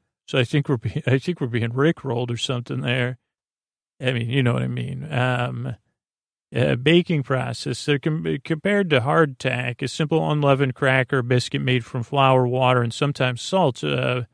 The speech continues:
but saltines have yeast. Uh, soda crackers are leavened bread,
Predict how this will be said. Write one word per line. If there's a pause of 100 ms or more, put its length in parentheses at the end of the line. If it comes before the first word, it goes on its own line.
(280)
but
saltines
have
yeast.
Uh, (540)
soda
crackers
are
leavened
bread,